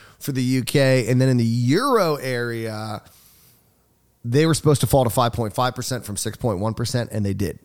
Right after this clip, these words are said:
right on the number. So we saw some good drops in inflation in Europe, both the euro area and the U K. So that is,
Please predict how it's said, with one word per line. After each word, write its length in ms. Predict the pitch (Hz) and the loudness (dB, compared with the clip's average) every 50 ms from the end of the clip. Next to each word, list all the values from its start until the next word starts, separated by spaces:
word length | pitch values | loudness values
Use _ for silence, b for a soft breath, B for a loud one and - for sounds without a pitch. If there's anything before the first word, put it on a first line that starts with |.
| _ _ - | _ _ -8
right 260 | 104 120 120 110 - _ _ _ - | -4 -4 -4 -4 -6 _ _ _ -8
on 500 | 104 104 107 107 104 101 101 101 98 - - _ _ _ | -6 -6 -6 -6 -6 -8 -8 -8 -10 -12 -14 _ _ _
the 100 | - 107 | -10 -8
number. 480 | 98 98 98 95 95 - - 50 - - _ _ _ _ | -8 -8 -8 -8 -10 -10 -12 -14 -16 -18 _ _ _ _
So 320 | - - - 127 117 113 107 | -8 -4 -2 0 0 0 0
we 140 | 104 113 113 | -2 -2 -2
saw 260 | - 139 120 113 110 | 0 0 0 0 -2
some 260 | - - 98 104 107 | -2 -4 -6 -6 -6
good 480 | 98 107 143 156 170 180 180 175 - - - | -4 -2 -2 0 0 -2 -2 -4 -6 -8 -10
drops 800 | 123 104 120 120 113 113 135 156 - - - - - - - - _ b b b b b b b b b b | -10 -8 -6 -4 -2 -2 -2 -4 -4 -8 -10 -8 -8 -10 -12 -14 _ b b b b b b b b b b
in 340 | 120 120 117 120 120 110 - - | -4 -4 -2 -2 -2 -4 -4 -4
inflation 960 | 117 113 107 101 - - - 117 104 101 104 117 - - 143 160 175 180 - _ _ _ _ b b b b b b b - | -4 -4 -4 -4 -6 -6 -6 -6 -4 -4 -4 -4 -6 -6 -6 -6 -8 -8 -12 _ _ _ _ b b b b b b b -6
in 360 | 113 113 110 107 107 107 98 - _ | -4 -2 -2 0 0 -2 -4 -6 _
Europe, 480 | - 104 101 107 107 104 131 151 - - - - _ _ _ _ _ _ | -8 -4 -2 -2 0 0 0 -2 -4 -6 -16 -20 _ _ _ _ _ _
both 220 | - 110 104 - | -4 -4 -4 -4
the 80 | - 98 | -6 -6
euro 260 | 101 107 110 110 104 | -6 -4 -4 -4 -4
area 500 | - 120 120 113 113 113 110 110 107 - - - | -4 -4 -4 -4 -2 -2 -2 -2 -4 -4 -6 -4
and 400 | 143 160 196 214 220 214 214 190 | -4 -2 -2 -2 -2 -4 -4 -4
the 100 | 165 156 | -6 -6
U 220 | 143 135 131 123 | -6 -6 -8 -8
K. 440 | 117 - - 151 147 147 143 143 135 | -8 -6 -4 -2 -2 0 -2 -2 -2
So 540 | - - 135 127 120 117 113 113 107 98 - _ _ _ _ _ _ _ _ _ _ _ _ _ - 117 | -2 -2 -2 -2 0 0 0 -2 -2 -4 -8 _ _ _ _ _ _ _ _ _ _ _ _ _ -10 -6
that 200 | 117 117 120 123 | -2 -2 0 0
is, 380 | 123 120 110 104 - - - | 0 0 0 -2 -2 -4 -6